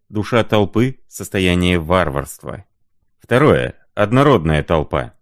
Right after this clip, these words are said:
Разделение однородной толпы – секты, касты, классы. Мы изучили уже общие черты, свойственные одухотворенной толпе. Теперь нам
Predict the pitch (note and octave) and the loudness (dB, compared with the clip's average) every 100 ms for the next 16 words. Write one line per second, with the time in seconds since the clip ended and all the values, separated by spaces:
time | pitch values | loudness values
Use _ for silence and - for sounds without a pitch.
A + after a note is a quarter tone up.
0 | _ _ _ _ - F2+ F#2 D2+ F2 E2+ | _ _ _ _ -6 -2 -2 0 2 2
1 | D#2+ F#2 G#2 - G#2+ A2+ A2+ A#2+ A2+ B2 | 2 0 -2 -2 0 2 4 2 2 0
2 | - B2 A2+ C3+ B2 - _ _ _ - | 2 0 0 -4 -4 -8 _ _ _ -4
3 | E2 D#2 A2+ A#2+ - _ - D#2+ D#2 - | -2 -2 -4 -6 -10 _ -2 -2 -2 -6
4 | D#2+ - _ _ _ - F2 D2+ - - | -8 -10 _ _ _ -6 -2 -2 -4 -14
5 | E2 _ _ _ _ _ _ _ E2 G2+ | -16 _ _ _ _ _ _ _ -4 -2
6 | C#3 G2 F2+ G#2+ E2 D2+ C#2 C#2+ D#2+ - | -2 -4 -4 -4 -2 -2 -4 -4 -6 -2
7 | E2 - - D#2 C#2+ D#2+ D2 G2+ A2 G#2+ | -4 -4 -8 -6 -6 -10 -8 -6 -6 -6
8 | _ _ - D2 D#2 - G2 F#2 G#2 G#2 | _ _ -10 -6 -6 -6 -6 -2 -2 -4
9 | - F2+ F#2 - F2 E2+ E2 E2 D#2+ D2+ | -6 -6 -4 -6 -2 0 2 0 -2 -2
10 | E2+ D#2 D#2 B1+ - _ _ _ _ - | -4 -4 -6 -10 -12 _ _ _ _ -18
11 | D#2+ E2 E2 D#2+ F2+ A2 | -10 -4 -2 0 0 -2